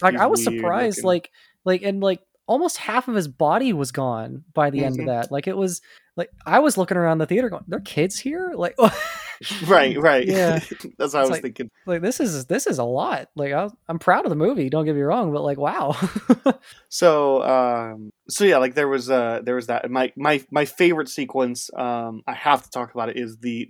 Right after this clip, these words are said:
Speaker 2: the, the fight scene where they're throwing notes at each other,
Speaker 1: Oh, wait.
Speaker 2: musical notes.
Speaker 1: I wanted to mention the musical sequence. It was so
Speaker 2: It's the
Speaker 1: good.
Speaker 2: coolest thing. Um,
Speaker 1: Yeah.
Speaker 2: you,
Speaker 1: Which we
Speaker 2: you know that, like, Sam Raimi just sat down with the directors, like,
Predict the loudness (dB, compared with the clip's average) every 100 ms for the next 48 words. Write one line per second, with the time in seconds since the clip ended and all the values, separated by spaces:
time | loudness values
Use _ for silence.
0 | -6 -2 0 -2 -4 0 -2 -2 -6 -4
1 | -4 -4 -2 -2 -2 -6 -6 -6 -6 -10
2 | -4 -4 -2 4 8 8 4 -6 -2 -2
3 | -2 0 0 0 0 8 8 8 4 0
4 | 0 0 -2 0 -2 -2 -4 -4 -4 -6
5 | -4 -6 -4 -2 2 4 4 4 4 2
6 | 4 2 4 4 4 2 -2 -8 -8 -12
7 | _ -12 -10 -10 -10 -12 -14 -8 4 4
8 | 6 2 2 4 6 6 6 6 4 4
9 | -2 0 0 0 -2 -2 -4 -6 -4 -4
10 | -4 -6 -8 -8 -8 -8 -12 -10 -12